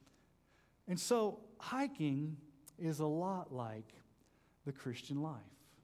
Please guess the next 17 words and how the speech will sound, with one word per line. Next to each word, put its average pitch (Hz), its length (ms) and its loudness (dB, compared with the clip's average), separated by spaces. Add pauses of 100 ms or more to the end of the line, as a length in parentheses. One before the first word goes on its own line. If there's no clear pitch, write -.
(120)
when 135 120 2
you 123 80 0
think 147 240 -2
about 101 320 -10
it. - 1040 -14
In 170 60 6
the 170 80 6
Christian 175 380 2
life, 156 320 4
there's 139 340 2
ups, 139 560 -6
there's 123 220 -2
downs, 127 760 -2 (520)
there's 127 180 -4
peaks, 139 460 0
there's 127 240 0
valleys. 123 880 -2